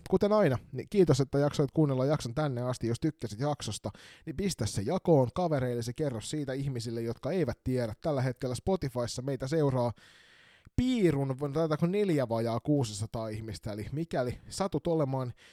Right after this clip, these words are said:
siinä onnekkaassa joukossa, joka ei vielä meitä siellä seuraa, niin painahan sitä seuraa-nappulaa, niin päästään yli kuudensadan seuraajan. Se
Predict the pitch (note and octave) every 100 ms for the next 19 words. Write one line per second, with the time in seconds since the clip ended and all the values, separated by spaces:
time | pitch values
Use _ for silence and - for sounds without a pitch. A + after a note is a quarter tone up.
0 | - - - F#3+ D3 D3+ C#3 - A#2+ -
1 | B2+ B2 A#2+ - B2+ C3 B2+ G#3 D3+ A#2
2 | A#2+ A#2+ B2+ A#2 C#3+ B2+ A2 C#3 A#2+ A2
3 | G#2+ - D3 A#2 A#2+ B2+ D#3+ C#3 A2+ A#2+
4 | A#2+ - G#2+ G2 G2+ A2+ A2 - A2 A2
5 | - B2 G#2 G2 G2 G2+ B2 A2+ G#2 G2
6 | G2 A#2